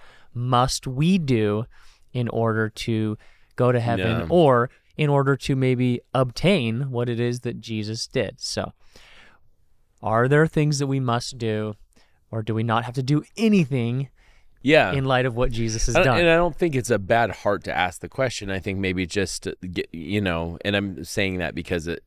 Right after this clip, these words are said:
Speaker 2: some people might instantly jump on it and be like, "How dare you? You should want to do all these things." And I think, um, maybe what they're trying to get to is they just wanna make sure that they've done what's required.
Speaker 1: Right.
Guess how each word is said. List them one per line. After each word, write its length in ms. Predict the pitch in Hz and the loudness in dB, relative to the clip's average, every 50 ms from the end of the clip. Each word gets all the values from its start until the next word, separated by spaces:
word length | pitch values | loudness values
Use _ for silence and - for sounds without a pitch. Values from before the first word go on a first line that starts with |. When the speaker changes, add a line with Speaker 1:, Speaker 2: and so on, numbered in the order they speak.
| _ - | _ -12
Speaker 2:
some 260 | 85 - - 98 95 | -10 -6 -6 -6 -4
people 240 | 92 92 87 85 87 | -4 -4 -4 -4 -4
might 260 | 87 87 85 82 - - | -4 -4 -4 -4 -4 -4
instantly 480 | 113 117 104 - - - 78 - 85 - | -4 -4 -2 -4 -6 -8 -8 -6 -6 -6
jump 240 | - 92 85 82 90 | -4 -4 -4 -4 -4
on 60 | 85 | -6
it 40 | 71 | -6
and 80 | 64 | -6
be 60 | - | -8
like, 180 | - 101 98 - | -10 -10 -8 -8
"How 180 | 147 165 160 135 | -6 -6 -6 -6
dare 240 | 117 151 156 151 | -6 -6 -6 -4
you? 160 | 139 123 107 98 | -4 -4 -6 -6
You 160 | 95 113 135 | -4 -6 -6
should 220 | 135 - 135 117 120 | -6 -6 -6 -6 -4
want 200 | 139 160 160 - | -4 -4 -4 -6
to 80 | - | -6
do 140 | 107 110 104 | -4 -2 0
all 120 | 92 92 | 0 0
these 200 | 87 92 90 - - | 0 -2 -4 -4 -4
things." 360 | 85 82 82 92 92 - - - - - - - - - - - - _ - | -4 -4 -4 -4 -8 -10 -12 -18 -20 -20 -20 -20 -20 -20 -20 -20 -14 _ -2
And 160 | 107 113 107 98 | -2 0 2 0
I 80 | 98 | 0
think, 420 | 95 - - 123 113 107 98 - 80 - 87 | -2 -2 -2 -2 -2 -2 -4 -6 -6 -4 0
um, 420 | 101 98 92 90 87 87 82 - _ - | 0 2 2 0 -2 -4 -6 -8 _ -4
maybe 300 | 95 104 104 92 95 101 | 0 0 0 0 0 -2
what 160 | 85 90 - | -2 -2 -4
they're 100 | 95 90 | -4 -6
trying 240 | - - 98 90 87 | -6 -4 -4 -4 -4
to 80 | 87 78 | -4 -2
get 200 | 80 95 82 - | -2 -4 -4 -4
to 100 | - 90 | -6 -8
is 80 | 87 82 | -6 -4
they 120 | 90 90 | -4 -4
just 140 | 85 80 - | -4 -4 -4
wanna 160 | 101 92 87 | -4 -4 -4
make 220 | 82 82 85 78 - | -4 -4 -4 -6 -6
sure 440 | - - - 92 87 87 87 85 80 | -10 -10 -6 -2 -2 0 0 0 -2
that 280 | 80 78 78 78 76 - | -2 -2 -2 -2 -4 -8
they've 340 | - 78 87 87 85 78 82 | -8 -4 -4 -2 -4 -4 -4
done 480 | 101 95 95 95 92 92 95 95 85 - - - - - - _ _ - - - | -2 -2 -2 -2 -4 -4 -6 -8 -10 -12 -16 -20 -20 -20 -20 _ _ -20 -18 -10
what's 440 | 95 95 98 101 95 - - - 95 | -6 -2 0 0 0 0 -2 -8 -8
required. 680 | 92 - - 92 85 82 82 85 87 92 104 120 135 | -8 -4 0 2 2 2 2 2 2 0 -2 -4 -6
Speaker 1:
Right. 380 | 120 120 120 110 98 92 92 | -8 -6 -4 -4 -4 -6 -8